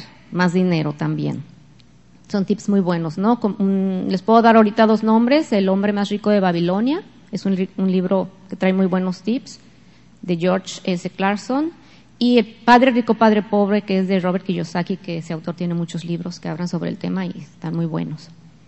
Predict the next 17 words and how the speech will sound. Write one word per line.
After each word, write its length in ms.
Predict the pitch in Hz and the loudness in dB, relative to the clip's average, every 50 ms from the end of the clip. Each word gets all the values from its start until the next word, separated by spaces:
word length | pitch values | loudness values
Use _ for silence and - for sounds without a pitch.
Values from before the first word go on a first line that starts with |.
| _ - - - - - _ _ _ - - _ _ _ - - - _ _ - - - - - - - - - - _ _ _ _ _ _ _ _ _ - - - - - - - - - - - - - - - - - - _ - - - - - _ _ _ - - | _ -20 -20 -20 -20 -20 _ _ _ -20 -20 _ _ _ -20 -20 -20 _ _ -20 -20 -20 -20 -20 -20 -20 -20 -20 -20 _ _ _ _ _ _ _ _ _ -20 -20 -20 -20 -20 -20 -20 -20 -20 -20 -20 -20 -20 -20 -20 -20 -20 -20 _ -20 -20 -20 -20 -20 _ _ _ -20 -14
La 200 | - 175 175 175 | -10 -10 -10 -10
que 140 | - - 180 | -10 -12 -10
sigue, 260 | - - 175 180 180 | -6 -4 -2 -2 -4
por 140 | 180 - 151 | -4 -8 -12
favor. 340 | - - 170 165 165 160 156 - - - - - - - _ _ _ - - - - _ - - - - - - - - _ | -10 -10 -10 -10 -10 -12 -14 -16 -20 -20 -20 -20 -20 -20 _ _ _ -20 -20 -20 -20 _ -20 -20 -20 -20 -20 -20 -20 -12 _
Ok, 220 | - 196 - - 165 147 147 - - - - - - - | -10 -8 -8 -8 -10 -10 -12 -16 -20 -20 -20 -20 -4 0
vamos 400 | 214 233 240 254 262 247 - 254 | 2 2 2 2 -2 -4 -2 -4
a, 100 | 214 202 | -4 -4
a, 220 | 196 226 208 202 | -4 -6 -8 -8
a 240 | 202 190 - - 202 | -10 -10 -10 -8 -6
ver 140 | 220 220 220 | -4 -4 -4
rapidito 420 | 240 226 - 214 202 190 - 226 | -4 -4 -6 -6 -6 -4 -4 -4
así, 480 | 220 220 - 240 247 - - - - - - - - - - - - - - - - _ _ - - - - _ _ - | -4 -2 0 0 0 0 0 -4 -14 -20 -20 -20 -20 -20 -20 -20 -20 -20 -20 -20 -20 _ _ -20 -20 -20 -20 _ _ 0
debemos 340 | 202 208 202 208 214 214 | 2 4 4 4 2 2
ser 120 | - 214 208 | 2 2 2
administradores, 840 | 202 196 208 196 180 170 170 - - 156 160 160 160 160 160 147 156 | 2 2 2 0 0 -2 -4 -4 -6 -4 -4 -2 -2 -4 -4 -6 -6
¿verdad? 320 | 160 160 160 185 240 | -6 -6 -4 -4 -4